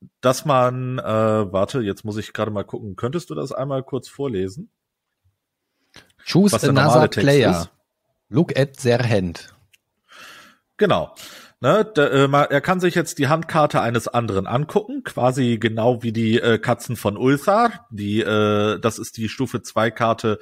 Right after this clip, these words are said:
Speaker 1: für die, äh, normalen Leute. Und, äh, in der,
Speaker 2: Das mach ich jetzt
Speaker 1: äh,
Speaker 2: einfach mal, ne?
Speaker 1: Wahnsinnsversion, genau, kannst du machen. In der Wahnsinnsversion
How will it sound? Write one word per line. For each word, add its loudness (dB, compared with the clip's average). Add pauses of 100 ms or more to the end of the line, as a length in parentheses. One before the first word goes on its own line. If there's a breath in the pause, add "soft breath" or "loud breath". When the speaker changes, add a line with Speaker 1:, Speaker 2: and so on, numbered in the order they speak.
(260 loud breath)
Speaker 1:
für -2
die, -2
äh, -2
normalen 0
Leute. 2 (920 loud breath)
Und, 0
äh, 4 (400)
in -4
der, 4
Speaker 2:
Das 6
mach 6
ich -2
jetzt 4
Speaker 1:
äh, 2
Speaker 2:
einfach 2
mal, 4
ne? -2
Speaker 1:
Wahnsinnsversion, 0 (920)
genau, 0
kannst -4
du -8
machen. -2
In -4
der 2
Wahnsinnsversion 0